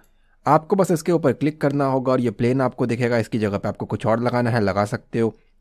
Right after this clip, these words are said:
फ्री शिपिंग की जगह पे अगर आपको यहाँ पे कुछ और दिखाना है वो भी दिखा सकते हो,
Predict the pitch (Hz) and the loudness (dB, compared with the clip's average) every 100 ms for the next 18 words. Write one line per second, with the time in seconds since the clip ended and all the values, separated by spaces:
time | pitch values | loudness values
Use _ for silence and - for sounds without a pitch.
0 | _ - 175 160 165 165 160 156 151 147 | _ 0 0 2 0 2 4 4 2 2
1 | 151 143 131 147 131 127 135 135 123 123 | 4 4 4 2 2 0 0 2 2 2
2 | 117 123 117 120 123 151 151 143 120 131 | 0 -2 0 -2 0 2 2 2 0 -2
3 | - 127 120 | -4 -4 -4